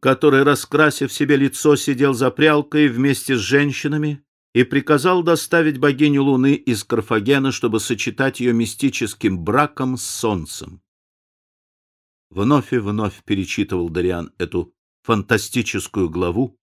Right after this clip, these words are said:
и две следующих, в которых, как на каких-то удивительных гобеленах или эмалях искусной работы, запечатлены были прекрасные и жуткие лики тех, кого пресыщенность, порок и кровожадность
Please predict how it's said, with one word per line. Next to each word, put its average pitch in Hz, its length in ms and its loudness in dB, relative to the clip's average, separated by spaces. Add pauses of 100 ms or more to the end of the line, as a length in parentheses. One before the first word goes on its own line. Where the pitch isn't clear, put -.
(160)
и 101 100 -2
две 107 220 2
следующих, 87 920 -4 (360)
в - 20 -20
которых, - 520 -2 (360)
как - 200 -10
на 95 100 -8
каких-то - 440 -4
удивительных 117 640 0
гобеленах 107 680 0
или 95 300 0
эмалях 110 560 -2
искусной 98 500 -6
работы, 92 480 -6 (540)
запечатлены 123 840 0
были 135 180 0
прекрасные 147 800 -2
и 123 200 -2
жуткие 147 680 0
лики 139 580 0
тех, - 480 -4 (540)
кого 104 180 0
пресыщенность, 110 1200 -2
порок 104 580 -6
и 104 100 -4
кровожадность 98 1000 -6